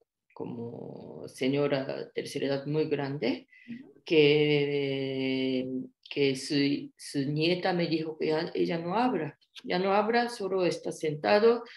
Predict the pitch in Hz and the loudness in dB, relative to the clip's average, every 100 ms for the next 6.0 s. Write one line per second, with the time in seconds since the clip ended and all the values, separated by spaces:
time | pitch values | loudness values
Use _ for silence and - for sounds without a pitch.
0 | - - 175 175 165 160 147 156 151 170 | -10 -6 -2 0 0 0 -4 -4 -2 -2
1 | 170 226 226 233 220 226 214 175 214 196 | 2 2 4 4 6 2 2 2 2 0
2 | - _ _ _ - 160 156 156 160 156 | -2 _ _ _ -2 2 6 6 4 0
3 | - - - 208 214 208 196 - 180 185 | -10 -14 -6 -4 -2 -2 0 2 2 2
4 | 170 - 151 170 - 135 - - - 185 | 0 -2 -6 -8 -6 -6 -6 -6 -4 -4
5 | 202 175 180 180 190 190 208 220 147 | -4 -4 -4 -4 -2 0 2 0 -4